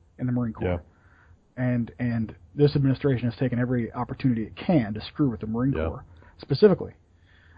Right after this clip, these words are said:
Speaker 1: Um, if you ever read, uh, Robert Gates's memoirs, he talks about how whenever they lifted "Don't Ask, Don't Tell"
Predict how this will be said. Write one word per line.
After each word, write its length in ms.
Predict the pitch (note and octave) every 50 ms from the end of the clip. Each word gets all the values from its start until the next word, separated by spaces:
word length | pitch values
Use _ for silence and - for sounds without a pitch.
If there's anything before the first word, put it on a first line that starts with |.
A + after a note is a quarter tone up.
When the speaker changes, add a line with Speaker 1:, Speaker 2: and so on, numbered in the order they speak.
| - _
Speaker 1:
Um, 420 | - B2+ C3 B2 A2+ A2 G#2+ G#2 A2+ - - _ _ _ _ _ _ _ _ -
if 120 | A#2+ A#2+
you 80 | C3 D3+
ever 120 | D#3 C#3+ C#3+
read, 320 | C#3+ C#3+ C#3 C3+ B2+ B2
uh, 300 | B2 A#2+ A#2 A2 G#2 G#2 A2 A2+ - -
Robert 320 | - C3+ C#3 B2+ A#2 G#2+ G#2
Gates's 480 | C3+ B2 A#2+ - - - A2 G#2+ A2+ A#2 - - - - - _ _ _ _ -
memoirs, 480 | - D#3 D#3 C3 G#2+ F#2+ E2 - G2+ -
he 80 | A2
talks 320 | - - - C3 D3 - -
about 200 | A2 G#2+ G2 F#2+
how 360 | - A2+ A2 G#2+ G#2+ G#2+ - - - _ _ _ - - - - _ _ _ _
whenever 240 | - A#2+ B2 C#3 C#3+
they 80 | C3+ C3
lifted 320 | B2 C3 C#3 - - A#2
"Don't 200 | A#2 B2+ B2 B2
Ask, 220 | B2 B2+ A2+ - -
Don't 200 | B2 A2 G#2+ -
Tell" 420 | - F3 F#3+ F3+ C3+ A#2 C3 B2